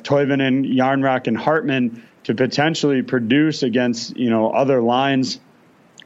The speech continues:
that's, that's a lot for other teams to handle, uh, and I think it bodes well for their season.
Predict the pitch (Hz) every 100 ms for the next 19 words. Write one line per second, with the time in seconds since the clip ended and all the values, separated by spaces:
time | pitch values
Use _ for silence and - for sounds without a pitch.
0 | _ - 123 143 - 123 139 127 135 123
1 | 131 147 - 147 135 127 113 131 120 123
2 | 113 123 123 117 - - - - 113 110
3 | 107 113 117 113 131 117 113 117 117 95
4 | 110 117 117 117 104 95 123 120 117 110